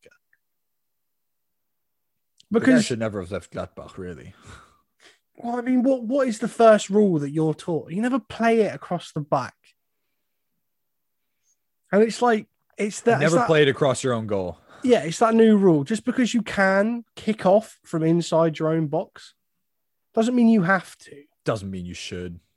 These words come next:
Speaker 1: Yeah, and it doesn't mean you should.
Speaker 2: Well, well, the case of Arsenal definitely shouldn't.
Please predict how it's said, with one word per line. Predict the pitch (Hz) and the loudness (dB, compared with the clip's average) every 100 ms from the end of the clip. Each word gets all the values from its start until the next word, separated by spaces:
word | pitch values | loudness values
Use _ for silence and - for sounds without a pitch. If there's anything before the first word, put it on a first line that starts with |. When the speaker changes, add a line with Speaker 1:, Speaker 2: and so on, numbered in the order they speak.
| _ | _
Speaker 1:
Yeah, | 117 101 | -12 -10
and | 104 127 | -6 -6
it | 135 | -2
doesn't | 185 175 | -2 0
mean | 185 | -4
you | 202 | -6
should. | - 269 127 90 - - - _ _ _ _ _ _ _ _ _ _ _ | -2 0 0 -4 -10 -20 -20 _ _ _ _ _ _ _ _ _ _ _
Speaker 2:
Well, | - 160 | 0 2
well, | 160 151 | 4 2
the | 139 | 2
case | 180 147 | 0 2
of | 147 | 4
Arsenal | 156 - 139 | 2 2 -4
definitely | - 156 - 131 131 | -4 -4 -6 -12 -12
shouldn't. | 135 123 123 | -16 -14 -14